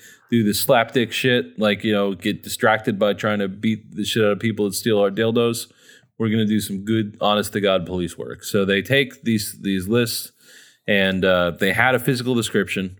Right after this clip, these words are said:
from one of the, one of the disappearances. Someone was like, "Yeah, I think I saw a guy that was around there that looked weird." Um, and so they're,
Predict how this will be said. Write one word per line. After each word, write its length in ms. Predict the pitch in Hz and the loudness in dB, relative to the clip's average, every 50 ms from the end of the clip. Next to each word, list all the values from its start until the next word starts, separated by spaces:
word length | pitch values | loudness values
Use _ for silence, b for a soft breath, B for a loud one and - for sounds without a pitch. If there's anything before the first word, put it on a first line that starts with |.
| - | -18
from 200 | - - 95 95 | -8 -6 -4 0
one 160 | 95 98 98 101 | 0 0 0 0
of 180 | 101 95 95 95 | -2 -4 -2 -2
the, 360 | 98 95 95 95 95 92 80 90 | 0 2 2 0 0 -2 -2 -2
one 140 | 113 120 | 0 0
of 100 | 127 123 | 2 2
the 160 | 113 110 110 107 | 2 0 0 -2
disappearances. 960 | 107 113 110 - 104 92 107 107 104 101 92 - 98 90 90 87 - - - - | -2 -4 -4 -4 -4 -4 -2 -2 -2 -2 -2 -4 -4 -4 -4 -4 -8 -12 -12 -8
Someone 380 | - - 101 98 101 101 98 98 | -2 0 0 0 0 -2 -2 -4
was 140 | 95 90 95 | -6 -4 -2
like, 260 | 92 90 90 - - | -2 -2 -2 0 0
"Yeah, 240 | 160 202 185 110 110 | 2 2 2 2 0
I 40 | 135 | -2
think 180 | - 190 151 110 | -4 -4 -4 -4
I 40 | |
saw 220 | 95 - 98 87 87 | -4 -2 -2 -2 -2
a 60 | 87 | 0
guy 240 | 85 90 90 87 90 | -2 0 0 0 0
that 120 | 90 87 | -2 -2
was 200 | 87 87 87 87 | -4 -6 -6 -6
around 240 | 90 90 87 90 90 | -6 -4 -4 -4 -2
there 140 | 90 87 90 | -2 -4 -4
that 100 | 90 90 85 | -4 -4 -6
looked 200 | 90 90 87 - | -6 -8 -8 -6
weird." 320 | 92 92 92 92 110 113 - b b b b b b b b b b b | -4 -2 -2 -2 -2 -4 -8 b b b b b b b b b b b
Um, 580 | 95 98 95 92 90 90 87 85 85 82 82 - | 0 2 2 2 2 0 0 -2 -4 -8 -10 -8
and 160 | - 104 104 101 | -4 -4 -4 -2
so 160 | - 104 98 | 0 0 0
they're, 360 | 98 98 95 95 92 92 | 2 2 2 2 2 0